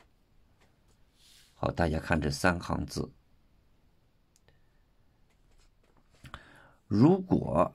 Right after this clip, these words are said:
啊是这样的竖钩、竖斜钩，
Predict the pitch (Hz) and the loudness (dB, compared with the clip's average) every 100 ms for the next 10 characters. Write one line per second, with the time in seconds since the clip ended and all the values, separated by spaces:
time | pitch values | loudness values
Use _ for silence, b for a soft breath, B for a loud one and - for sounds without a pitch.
0 | - 92 - - - - 147 120 98 90 | -2 -2 -2 -10 -10 -2 2 2 4 4
1 | 80 67 76 - - - - 147 76 - | 2 -2 -6 -8 -10 -6 2 4 4 2
2 | 127 139 139 - - _ - - - 160 | 4 6 4 -2 -18 _ -14 -8 2 4
3 | - - _ _ _ b b b b b | 4 -2 _ _ _ b b b b b
4 | - - - b b b b - - - | -20 -20 -20 b b b b -14 -10 2
5 | 113 127 147 147 143 | 4 4 4 4 2